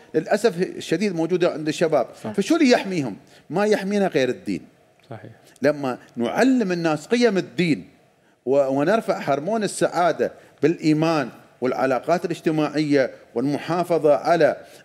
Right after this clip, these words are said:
Speaker 1: آه، هذا الكيان الأسري الممتد كامل، آه، عبر القرون، في هاي الحالة نحن نستطيع أن نأتي بجيل متماسك. يعني شباب يعرفون قيمة الزواج.
Speaker 2: صحيح.
Speaker 1: الخوف على الزوجة،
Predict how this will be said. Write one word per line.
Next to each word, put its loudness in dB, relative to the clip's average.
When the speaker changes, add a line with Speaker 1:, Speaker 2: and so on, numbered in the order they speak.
Speaker 1:
آه، 2
هذا 2
الكيان 4
الأسري 0
الممتد 0
كامل، 2
آه، 0
عبر 2
القرون، 0
في 0
هاي 2
الحالة 2
نحن 0
نستطيع 0
أن -2
نأتي -2
بجيل 0
متماسك. -2
يعني 0
شباب 0
يعرفون -4
قيمة -2
الزواج. 0
Speaker 2:
صحيح. -14
Speaker 1:
الخوف 2
على 2
الزوجة، 2